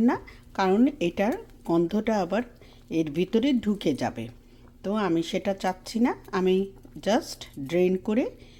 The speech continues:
দিব। সিদ্ধ তো পরে করবই। এই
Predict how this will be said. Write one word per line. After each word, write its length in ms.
দিব। 160
সিদ্ধ 260
তো 40
পরে 160
করবই। 380
এই 80